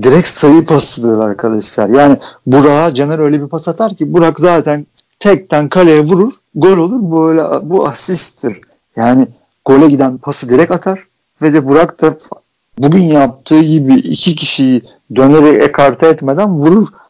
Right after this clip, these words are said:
gol yaparsa bu asist. Ama biz Türkiye'de artık topu ayağına geç, ver-, verdiği an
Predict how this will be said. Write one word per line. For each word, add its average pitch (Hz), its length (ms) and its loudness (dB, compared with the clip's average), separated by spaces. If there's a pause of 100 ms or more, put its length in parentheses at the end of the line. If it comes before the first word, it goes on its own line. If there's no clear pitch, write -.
(180)
gol 143 220 2
yaparsa 156 500 -4
bu - 120 -8
asist. - 320 -14 (180)
Ama 139 180 -2
biz 131 140 -6
Türkiye'de 147 520 0
artık 135 380 -4 (360)
topu 165 300 2
ayağına 151 320 2
geç, 151 340 -2 (300)
ver-, 127 340 0
verdiği 135 440 0
an 151 300 -4